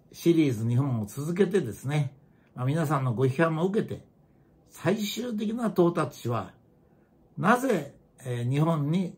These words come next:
これほどいい文化が生まれたのか、なぜそれを明治維新で捨てたのか、そして現在は、まあ、よく言われるようにですね、国際金融資本だとか、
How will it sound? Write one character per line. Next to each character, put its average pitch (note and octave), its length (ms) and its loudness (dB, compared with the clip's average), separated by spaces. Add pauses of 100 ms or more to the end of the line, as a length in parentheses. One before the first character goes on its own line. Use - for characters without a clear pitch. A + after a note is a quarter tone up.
こ C3 100 0
れ D#3+ 80 4
ほ G3 160 6
ど G#3 140 6
い G#3+ 140 2
い E3+ 40 2
文 C#3 260 -2
化 D3+ 140 -6
が A#2+ 60 -4
生 A#2 100 -2
ま B2 120 0
れ A2 80 -6
た A2+ 120 -4
の G2 100 -6
か、 - 260 -18 (440)
な A3 160 2
ぜ B3+ 160 -2
そ D#3+ 160 0
れ D#3+ 120 2
を F3 280 0
明 D3 300 0
治 C#3+ 320 -2
維 C#3 80 -4
新 A#2+ 300 -4
で C#3+ 160 -2
捨 - 180 0
て - 20 2
た G#3+ 120 2
の F3+ 120 0
か、 - 200 -14 (460)
そ - 120 -4
し - 80 -6
て F3+ 80 4
現 F#3 260 4
在 D#3 220 0
は、 D#3+ 320 0 (520)
ま C3+ 80 -4
あ、 C#3 40 0
よ D#3+ 100 2
く C#3+ 100 -2
言 C3+ 100 2
わ D#3+ 120 2
れ F#3 80 0
る F#3+ 80 2
よ G3 120 4
う F3 40 0
に C#3 80 0
で A2+ 100 0
す - 100 -12
ね、 B2+ 320 -4 (500)
国 A#2 180 -6
際 D3 400 0
金 C#3 240 0
融 D3 160 0
資 E3 160 2
本 D#3+ 200 4
だ A#2+ 120 -2
と F3 180 -2
か、 G#2 440 -4